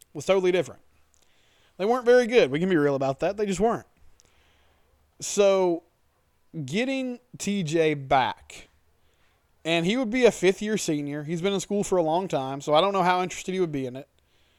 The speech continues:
But if he comes back, that would be huge. And I'm interested to see what his decision is, what he's thinking, if he'd like to have another go-around playing college football, playing for T C U, because if that O-line gets better and this offense improves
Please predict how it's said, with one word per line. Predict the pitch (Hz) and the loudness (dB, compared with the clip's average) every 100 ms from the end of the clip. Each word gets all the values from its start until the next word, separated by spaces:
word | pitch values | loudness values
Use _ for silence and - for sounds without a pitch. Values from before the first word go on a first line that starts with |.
| _ - _ - | _ -20 _ -2
But | 151 180 | 4 4
if | 175 | 4
he | 240 | 0
comes | 254 254 190 | 0 -2 2
back, | 180 170 139 127 - - _ _ _ | 4 6 4 -2 -12 -20 _ _ _
that | 151 170 | 0 2
would | 165 | 2
be | 160 | -2
huge. | 151 160 120 120 123 | -4 -4 -4 -8 -10
And | 139 | -4
I'm | 165 190 | -2 0
interested | 196 190 185 - 165 | -4 -6 -6 -4 -4
to | 151 | -4
see | - 180 | -6 -2
what | 156 180 | 4 8
his | 190 175 | 8 8
decision | 165 - 180 156 170 | 4 6 6 6 2
is, | 165 160 147 - - - - _ | 6 6 4 -6 -20 -20 -20 _
what | 131 147 175 | 0 4 6
he's | 190 180 - | 4 0 0
thinking, | 175 170 156 156 151 143 - - - | 2 2 2 0 0 -4 -10 -20 -6
if | 151 147 | 0 2
he'd | 180 165 | 2 2
like | 160 | 0
to | 156 | 2
have | 175 160 | 0 2
another | 165 160 | 2 0
go-around | 147 160 156 156 151 | 2 4 6 6 4
playing | 151 160 156 | 2 0 4
college | 160 151 | 4 4
football, | - 151 147 | 2 4 4
playing | 143 165 156 | 4 0 -2
for | 147 | -8
T | - 165 | -10 -10
C | 147 151 | -8 -4
U, | 156 143 | -2 0
because | 139 - 180 165 143 - _ - _ - | -2 2 6 6 2 -6 _ -20 _ -12
if | 156 | 0
that | 202 240 | 2 4
O-line | 254 240 226 | 2 2 0
gets | 208 165 | -2 0
better | 175 147 127 | 0 0 -2
and | 147 | -6
this | 165 | 0
offense | 190 190 208 180 | 2 2 0 -4
improves | 190 170 175 139 120 120 - | -4 2 2 2 -2 -8 -14